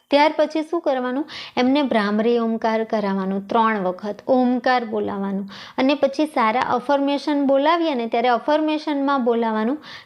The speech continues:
કે હું હંમેશા સાચું બોલું છું. મતલબ કે તમારા બાળકમાં તમે જે જો ઈચ્છતા હોય એ વસ્તુ અફર્મેશનમાં બોલાવી દેવાનું. ગુસ્સો કરતું હોય તો શાંત છે, જિદ્દી હોય તો બધું કહેલું માને છે,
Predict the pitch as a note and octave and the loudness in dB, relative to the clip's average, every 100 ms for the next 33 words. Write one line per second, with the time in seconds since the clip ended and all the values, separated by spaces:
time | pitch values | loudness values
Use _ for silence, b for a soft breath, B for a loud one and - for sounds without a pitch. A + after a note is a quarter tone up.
0 | - D4 D4 C4+ D4+ C#4 A#3+ B3 A#3+ D#4 | -4 0 0 2 2 2 0 -2 0 -2
1 | D#4 C#4+ - A#3+ F3+ F3+ - G3 - F#3+ | 2 0 0 -2 -2 -4 -6 -8 -12 -16
2 | _ B B B D4 D4+ E4 D#4 D#4+ D4 | _ B B B 0 2 2 2 2 4
3 | B3+ C#4 C#4+ D4+ - B3 B3 D4+ D#4 E4 | 4 2 0 -4 -2 0 2 2 2 0
4 | D4+ C#4+ C#4 - - D4 C#4 - D#4+ D#4 | 0 0 0 -4 -4 -4 -4 -2 0 2
5 | C4+ B3 C#4 C#4+ C#4 D4 C4 - C4+ C4 | 2 0 2 0 0 0 0 0 0 0
6 | A#3+ A#3+ A3 A3+ A#3+ B3 A3+ F#3+ F#3+ F2 | -2 -2 -2 0 0 2 2 0 -4 -6
7 | F2 G3+ G#3+ B B C#4+ D4 E4+ E4 D#4+ | -6 -6 -8 B B -2 0 2 2 2
8 | D4+ D4+ D#4 D4 D4+ C#4+ D4 C#4+ C4+ C4 | 0 0 -2 0 0 0 -2 -2 0 2
9 | B3+ B3+ B3+ B3 A#3 C#4 C#4 C#4 C#4+ - | 2 0 -2 -4 -4 0 2 0 -2 -2
10 | C4+ B3 A#3 - - G3 C#4 A#3 D#4+ D#4+ | -2 -2 -6 -10 -4 0 2 2 2 2
11 | C#4 C#4 C4+ C4+ C4 C4 B3+ A#3 A#3+ C4+ | 2 0 2 -2 -2 -2 0 -2 -2 -2
12 | C4 B3 A#3 A#3+ A#3 G#3+ A3+ A3+ A3 | 0 0 2 0 0 0 0 -2 -4